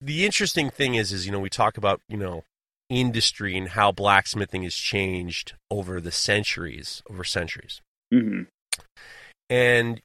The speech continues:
Speaker 1: you think about the industrialization of it and how, you know,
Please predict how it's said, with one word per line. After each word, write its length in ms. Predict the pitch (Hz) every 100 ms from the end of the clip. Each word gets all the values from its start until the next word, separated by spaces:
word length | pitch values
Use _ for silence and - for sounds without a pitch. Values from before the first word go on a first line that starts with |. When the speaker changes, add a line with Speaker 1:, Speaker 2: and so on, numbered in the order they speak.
| -
Speaker 1:
you 80 |
think 380 | 123 - 196 214
about 300 | 170 151 139
the 120 | 123
industrialization 1300 | 110 98 117 113 - 120 98 87 92 95 101 95 87
of 160 | 82 80
it 180 | 76 -
and 160 | 92 90
how, 640 | 104 98 98 95 92 90 _ _ _ _ _ _
you 100 | 127
know, 300 | 113 104 101